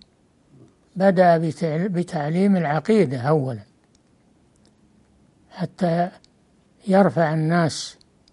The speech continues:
من الشرك تقليد الأعمى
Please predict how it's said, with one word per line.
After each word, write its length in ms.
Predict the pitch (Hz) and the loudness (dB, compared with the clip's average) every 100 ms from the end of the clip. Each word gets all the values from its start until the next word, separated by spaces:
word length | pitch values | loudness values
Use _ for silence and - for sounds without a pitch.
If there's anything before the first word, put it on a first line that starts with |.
| _ _ _ _ _ _ _ _ _ - | _ _ _ _ _ _ _ _ _ -6
من 120 | 160 | -4
الشرك 640 | 143 - 190 175 - - - _ _ _ _ _ _ _ _ _ | -4 -4 -2 -2 -4 -14 -20 _ _ _ _ _ _ _ _ _
تقليد 480 | - - 170 180 151 | -12 -6 0 0 0
الأعمى 580 | 156 151 170 190 208 | 0 0 2 2 0